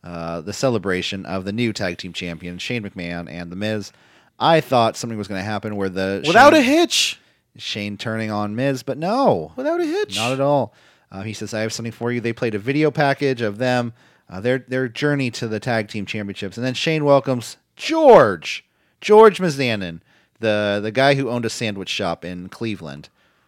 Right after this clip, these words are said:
Speaker 1: at one point.
Speaker 2: Yeah, the n-, and the, the no chin bandit.
Speaker 1: He comes out. You know, I feel like he's wearing, like, Miz's shirt 'cause it's a little snug on him
Speaker 2: Yeah.
Speaker 1: from Ma-, from Rumble.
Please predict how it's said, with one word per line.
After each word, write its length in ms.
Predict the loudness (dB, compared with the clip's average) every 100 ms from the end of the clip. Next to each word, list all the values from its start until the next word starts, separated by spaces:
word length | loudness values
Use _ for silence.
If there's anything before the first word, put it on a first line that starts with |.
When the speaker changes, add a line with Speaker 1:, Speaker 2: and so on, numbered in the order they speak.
| _ -16
Speaker 1:
at 120 | -12
one 180 | -8 -10
point. 300 | -10 -14 -14 _ -14
Speaker 2:
Yeah, 200 | -8 -8
the 100 | -8
n-, 120 | -10 -10
and 500 | -12 -14 -14 -16 -18
the, 140 | -18
the 200 | -16 -14
no 220 | -4 -2
chin 300 | -2 -2 -4
bandit. 420 | -4 -6 -6 -12 -16 _ -20 _ _
Speaker 1:
He 260 | -10 -4 -4
comes 360 | -4 -4 -4 -4
out. 180 | -6 -6
You 140 | -6
know, 80 | -4
I 40 |
feel 160 | -2 0
like 100 | 0
he's 140 | -2
wearing, 260 | -2 -2 -2
like, 120 | -6
Miz's 360 | -6 -6 -6 -6
shirt 360 | -4 -4 -6 _ _ _ _ _
'cause 80 | -12
it's 60 | -4
a 40 |
little 120 | -4
snug 340 | -4 -8 -6 -4
on 140 | -4
him 240 | -4 -6 -8
Speaker 2:
Yeah. 200 | -12 -6
Speaker 1:
from 180 | -6
Ma-, 200 | -6 -8
from 220 | -8 -8 -6
Rumble. 400 | -4 -4 -4